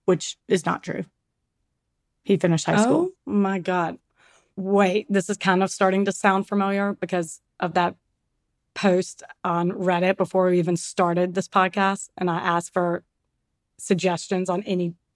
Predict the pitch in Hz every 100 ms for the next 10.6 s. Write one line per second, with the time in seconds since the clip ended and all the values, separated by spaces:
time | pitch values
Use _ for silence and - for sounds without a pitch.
0 | - 202 185 - - 180 180 - 196 175
1 | 180 175 - 180 180 - 180 190 180 185
2 | 185 170 165 175 170 175 170 170 175 175
3 | 175 175 175 - _ - 180 165 170 170
4 | 170 180 _ - 190 170 185 180 185 143
5 | - 196 185 185 180 208 - 190 202 202
6 | - - _ _ _ 196 185 185 175 180
7 | 180 180 139 - 190 175 165 175 - 160
8 | - - 185 170 170 - - _ _ _
9 | 185 165 - - 208 185 190 190 180 196
10 | 180 175 185 170 175